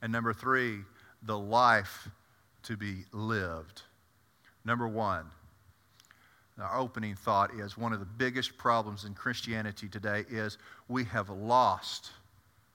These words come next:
our identity. That is one of the biggest problems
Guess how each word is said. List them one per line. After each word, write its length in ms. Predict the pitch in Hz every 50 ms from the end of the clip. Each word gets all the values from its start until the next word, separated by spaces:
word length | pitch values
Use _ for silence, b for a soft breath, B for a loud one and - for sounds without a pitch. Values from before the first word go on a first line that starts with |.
| _
our 180 | - 107 101 92
identity. 540 | 92 95 95 120 123 123 110 92 - - - _ _ _ _ _ _ _ _ _ _ _ _ _ _ _ _ _ B B B B B
That 180 | - 165 180 170
is 200 | 151 143 117 107
one 340 | 123 147 175 190 220 226 -
of 440 | - 123 110 101 101 107 117 117 - B B B B B 110 107
the 220 | 127 190 226 262 254
biggest 540 | 175 131 170 180 175 160 175 160 - - - -
problems 840 | - - 180 175 156 131 113 98 95 98 98 104 113 117 - - -